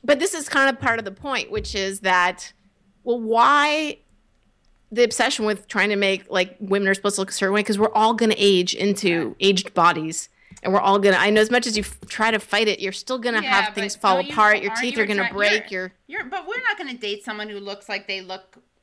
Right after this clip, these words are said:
Speaker 2: I mean, d-, let's be honest about how, how
Speaker 1: The
Speaker 2: attractive we
Speaker 1: presumption,
Speaker 2: are.
Speaker 1: I am constantly stunned, at least with the straight guy friends I've had,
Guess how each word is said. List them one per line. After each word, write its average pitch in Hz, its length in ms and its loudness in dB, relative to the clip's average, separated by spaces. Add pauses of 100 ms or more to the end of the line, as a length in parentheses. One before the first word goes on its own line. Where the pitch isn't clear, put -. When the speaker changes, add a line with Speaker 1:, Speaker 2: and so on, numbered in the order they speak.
(400)
Speaker 2:
I - 60 -20
mean, 262 260 -12
d-, - 300 -20 (460)
let's 403 200 -10
be 294 180 -8
honest 220 340 -6
about 185 220 -4
how, 180 460 -4
how 196 180 -4
Speaker 1:
The 349 60 0
Speaker 2:
attractive 349 160 -2
we 415 140 4
Speaker 1:
presumption, 381 380 2
Speaker 2:
are. 277 220 0
Speaker 1:
I 302 120 -2
am 381 140 -4
constantly 262 680 -6
stunned, 170 680 -6
at 208 60 -6
least 208 220 -4
with 202 140 -10
the 185 80 -4
straight 185 300 -6
guy 170 160 0
friends - 340 -8
I've - 140 -10
had, 135 300 0